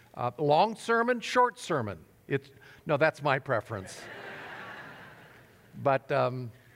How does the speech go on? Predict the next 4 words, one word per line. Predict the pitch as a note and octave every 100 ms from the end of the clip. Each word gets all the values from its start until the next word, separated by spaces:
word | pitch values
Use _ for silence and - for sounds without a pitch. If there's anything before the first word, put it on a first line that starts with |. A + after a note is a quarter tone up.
| - _ _ - _ _ _ _ _ _ _ _ -
preferential | A#3 A#3 G#3 F#3 E3+
treatment | - F#3 D#3 B2+
is | B2
okay, | C3+ - C#3 A2